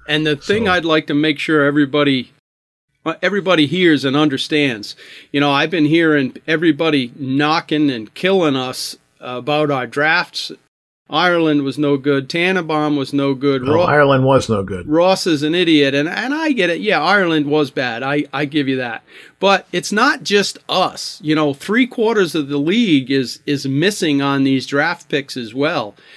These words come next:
Speaker 1: You know, so it's not just our management. It's, it's everybody's. You know, everybody's, you know, is missing picks here and there, and they get fooled now and then. Or,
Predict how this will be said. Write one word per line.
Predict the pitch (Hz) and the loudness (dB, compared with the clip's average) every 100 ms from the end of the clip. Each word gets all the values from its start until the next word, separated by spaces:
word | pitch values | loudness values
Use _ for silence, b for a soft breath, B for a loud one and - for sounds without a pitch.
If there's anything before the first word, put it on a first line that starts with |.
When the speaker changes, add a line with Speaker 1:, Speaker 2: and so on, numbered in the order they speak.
| B B | B B
Speaker 1:
You | 143 | -4
know, | 147 131 | -4 -4
so | - 170 151 147 139 | -4 0 4 4 2
it's | 151 147 160 | -2 -4 -2
not | 156 196 233 | -2 -2 -6
just | 165 175 190 - - | -4 -2 -2 -4 -6
our | 151 220 196 | -4 -2 0
management. | 147 127 120 113 - 120 110 - | 0 0 -4 -10 -12 -12 -12 -10
It's, | 143 143 - - - | -6 -6 -6 -10 -10
it's | - 156 - - | -8 -8 -8 -12
everybody's. | - 208 226 185 135 127 113 104 - | -4 -4 0 -2 -2 -4 -6 -10 -4
You | 151 | -2
know, | 143 | 0
everybody's, | 135 196 233 190 180 160 151 139 - | 0 -2 -4 -2 -2 2 2 2 -2
you | - 156 | -6 -4
know, | 151 131 123 | -2 -2 -4
is | 123 143 | -6 -4
missing | 143 196 - 131 | -2 -2 -4 -8
picks | - 185 185 - | -6 -8 -8 -6
here | 135 123 | -4 -4
and | 120 | -6
there, | 123 117 107 113 | -6 -8 -10 -12
and | 117 | -8
they | 139 | -6
get | 156 160 165 | -4 -4 -6
fooled | - 185 165 139 | -4 -2 0 0
now | 147 143 135 | -2 -2 -2
and | 127 | -4
then. | 127 113 104 B B B B | -4 -8 -12 B B B B
Or, | 131 131 127 131 | -6 -2 -2 -6